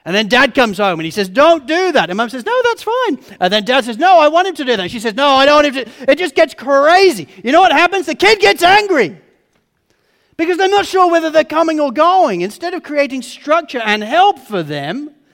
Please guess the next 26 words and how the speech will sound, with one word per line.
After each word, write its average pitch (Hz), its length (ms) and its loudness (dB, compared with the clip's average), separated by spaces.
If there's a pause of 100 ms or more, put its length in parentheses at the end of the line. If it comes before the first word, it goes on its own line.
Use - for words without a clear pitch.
(220)
they 262 120 -2
feel 359 260 0
like 302 120 2
the 240 100 -4
goalposts 294 680 0
are 240 40 -10
always 233 500 -8
moving. 175 500 -16 (1700)
God 247 160 -12
is 262 100 -10
telling 233 340 -12
us 151 120 -14
here, 139 180 -14
"Don't 175 300 -20
do 143 140 -20
that." 120 220 -20 (1500)
Be 220 140 -12
consistent, 202 760 -16
because 160 280 -18
you 170 240 -18
must 233 400 -16
not 226 240 -18
provoke 190 460 -16
them 151 240 -18
to 147 220 -20
anger. 147 600 -20